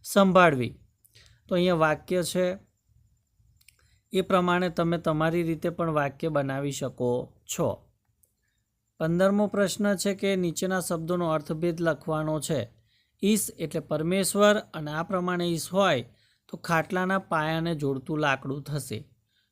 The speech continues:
ચોટી એટલે ચોટલી અને ચોટી એટલે વળગી થશે. વેચવું તો કિંમત લઈને આપવું અને વહેંચવું તો કિંમત વિના સરખા ભાગે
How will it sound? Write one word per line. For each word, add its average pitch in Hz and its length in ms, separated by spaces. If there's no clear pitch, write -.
ચોટી 196 380
એટલે 160 400
ચોટલી 196 540
અને 160 260
ચોટી 180 540
એટલે 147 340
વળગી 170 400
થશે. 120 460
વેચવું 196 680
તો 196 120
કિંમત 175 520
લઈને 170 320
આપવું 175 440
અને 170 120
વહેંચવું 156 760
તો - 180
કિંમત 214 380
વિના 160 240
સરખા 151 480
ભાગે 139 480